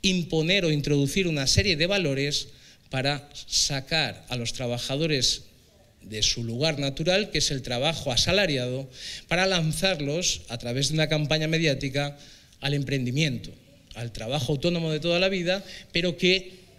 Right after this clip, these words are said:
vestido con nuevos ropajes de la persona emprendedora, de ese ser social que se quiere crear,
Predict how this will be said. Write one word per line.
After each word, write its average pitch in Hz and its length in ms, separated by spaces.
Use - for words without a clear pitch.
vestido 170 500
con 156 160
nuevos 180 280
ropajes 180 680
de 165 320
la 135 140
persona 170 280
emprendedora, 151 720
de 151 300
ese 151 220
ser 185 220
social 151 540
que 156 120
se - 200
quiere 185 340
crear, 160 480